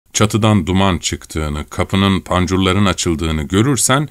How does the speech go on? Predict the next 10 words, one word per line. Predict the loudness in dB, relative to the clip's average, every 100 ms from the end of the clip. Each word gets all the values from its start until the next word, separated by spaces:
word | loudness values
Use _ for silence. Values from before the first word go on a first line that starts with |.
| -10 -20 -12
bilmiş | -2 0 0 0 2
ol | 0
ki | 0 -4 -2 -2
bizim | 0 2 4 2
işler | 0 0 2
sarpa | 2 -2 0 -2
sardı | -2 -2 -2 -6 -6
demektir." | -6 -6 -10 -14 -14 -20 _ _ _ _ _ -2
Ben | 0 2
de | 0 -2